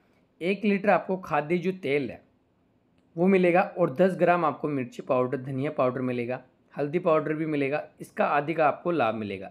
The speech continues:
इस चीज़ें आपको दी जाएगी फूड पैकेट के अंदर, ताकि आर्थिक रूप से कमज़ोर परिवार के लोग बिना किसी समस्या से अपना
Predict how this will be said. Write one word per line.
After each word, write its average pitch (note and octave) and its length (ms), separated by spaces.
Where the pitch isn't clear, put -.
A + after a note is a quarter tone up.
इस F#3 200
चीज़ें D3+ 240
आपको C#3+ 300
दी B2+ 160
जाएगी C3 380
फूड F#3 240
पैकेट C3 260
के A#2 120
अंदर, F#2+ 200
ताकि F#3+ 240
आर्थिक F#3+ 340
रूप F#3+ 180
से A3 120
कमज़ोर D#3+ 360
परिवार D3+ 380
के F#3 120
लोग D3 280
बिना C#3 220
किसी E3 280
समस्या C3+ 440
से C#3+ 160
अपना A2 340